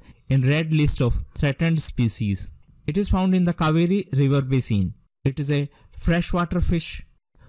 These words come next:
Who has won the men's single title at twenty nineteen Miami Open Tennis Tournament? Right answer is Mister Roger Federer.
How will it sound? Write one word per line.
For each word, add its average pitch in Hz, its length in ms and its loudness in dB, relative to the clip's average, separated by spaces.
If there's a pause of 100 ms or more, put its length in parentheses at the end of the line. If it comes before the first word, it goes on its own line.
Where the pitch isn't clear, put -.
(120)
Who 196 120 4
has 185 200 2
won 156 220 4
the 147 140 2
men's 156 280 2
single 170 340 0
title 139 420 0
at 117 180 -2 (280)
twenty 147 280 2
nineteen 135 560 0 (320)
Miami 170 380 2
Open 131 300 0
Tennis 143 320 0
Tournament? 120 540 0 (320)
Right 165 220 -2
answer 123 340 0
is 110 300 -2 (300)
Mister 131 260 2
Roger 127 300 2
Federer. 147 500 0